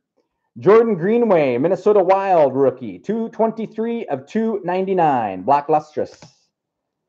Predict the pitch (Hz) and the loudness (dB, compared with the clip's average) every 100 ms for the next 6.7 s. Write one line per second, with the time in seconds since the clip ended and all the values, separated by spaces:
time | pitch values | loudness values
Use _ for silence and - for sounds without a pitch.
0 | _ _ _ _ - 151 151 147 143 156 | _ _ _ _ 4 6 6 4 4 4
1 | 190 233 269 - 139 147 151 160 156 - | 6 6 6 2 0 2 4 2 2 0
2 | 165 160 - _ _ _ _ _ _ 113 | 0 0 -14 _ _ _ _ _ _ -6
3 | 120 120 127 127 123 110 - 165 175 165 | -2 2 4 6 4 2 0 2 2 -2
4 | 123 175 214 262 403 - _ _ _ _ | 2 2 2 -2 -4 -8 _ _ _ _
5 | _ _ _ _ _ _ 117 123 156 151 | _ _ _ _ _ _ -10 -4 0 2
6 | 156 170 170 175 202 277 | 2 2 0 2 2 2